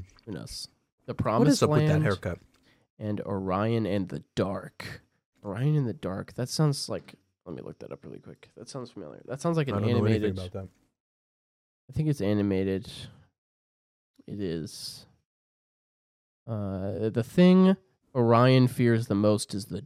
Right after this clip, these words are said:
Speaker 1: dark. When the embodiment of his worst fear pays a visit, Dark whisks I-, I-, Orion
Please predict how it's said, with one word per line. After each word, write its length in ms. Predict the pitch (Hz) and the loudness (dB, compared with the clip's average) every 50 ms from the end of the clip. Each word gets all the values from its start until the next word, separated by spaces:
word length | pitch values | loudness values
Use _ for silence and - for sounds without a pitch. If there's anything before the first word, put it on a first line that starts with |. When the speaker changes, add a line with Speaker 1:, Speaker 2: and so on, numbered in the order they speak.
| _ _ - | _ _ -2
Speaker 1:
dark. 460 | 113 101 101 95 95 95 - - 117 - | -2 -2 -2 -4 -8 -12 -14 -16 -14 -6
When 220 | 71 107 107 98 | -2 0 0 2
the 120 | 98 78 | 0 0
embodiment 520 | 85 110 107 117 117 117 127 127 120 107 - | 0 0 2 4 4 4 4 4 2 2 0
of 100 | 98 - | -4 -8
his 120 | 98 87 101 | -10 -12 -8
worst 320 | 101 107 107 101 - - | -6 -6 -6 -6 -8 -12
fear 260 | - - 117 107 95 | -8 -4 -4 -4 0
pays 280 | - - - 110 104 120 | 0 0 0 0 -4 -4
a 40 | 107 | -8
visit, 480 | 110 117 127 151 147 135 123 110 - | -2 0 0 4 4 4 2 2 0
Dark 300 | - 117 113 123 120 - | 0 2 2 2 0 -4
whisks 600 | 120 117 123 131 135 - - - - - - - - _ _ - | -2 0 2 2 2 0 -4 -6 -6 -8 -8 -10 -10 _ _ -6
I-, 260 | - 113 110 107 107 - - | -2 0 2 2 2 0 0
I-, 160 | 101 117 113 - | -2 -2 -2 0
Orion 600 | - 123 113 113 117 135 185 196 151 123 120 127 | -2 0 2 4 6 6 6 6 6 4 4 2